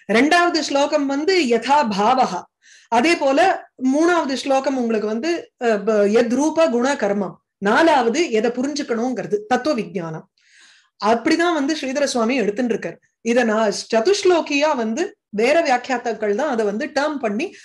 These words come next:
அதுக்கப்புறம் பின்னாடி வரவாள்லாம் இதை வந்து உங்களுக்கு அதை வசத்தியா சொல்றா, பாகவதத்தினுடைய சாரமாக சொல்றா. So, "அகமேவ அக்ரே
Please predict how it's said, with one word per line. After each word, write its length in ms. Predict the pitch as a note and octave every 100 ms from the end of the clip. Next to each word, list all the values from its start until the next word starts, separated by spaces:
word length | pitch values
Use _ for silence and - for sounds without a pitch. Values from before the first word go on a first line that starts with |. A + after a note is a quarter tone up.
| -
அதுக்கப்புறம் 500 | C#4 D#4 D4+ G4 F4
பின்னாடி 340 | D#4+ F4+ F4
வரவாள்லாம் 480 | C4+ A#3 G#3+ G3+ D4+
இதை 180 | C#4 A3
வந்து 580 | G3+ A3 D#4 C4 G#3+ -
உங்களுக்கு 440 | A#3 A3 G#3 C#4+
அதை 160 | A#3+ G3
வசத்தியா 760 | F3 F3 - G#3 D4+ - D#4 C4
சொல்றா, 340 | G3+ F#3+ A#3 - - - G3+
பாகவதத்தினுடைய 760 | A3 D#4 C4+ A#3 A3 G3 A3+ C#4
சாரமாக 460 | F3 G3 G#3 F#3+ G#3
சொல்றா. 300 | F3+ D3+ D#3 _ _ _ - - - -
So, 160 | - C4
"அகமேவ 920 | G#3+ A3+ D#4+ F4+ F4 E4+ D#4 E4 G#4 G#4 G#3
அக்ரே 760 | A3 G#3 A#3+ B3+ A#3 A#3 F#4+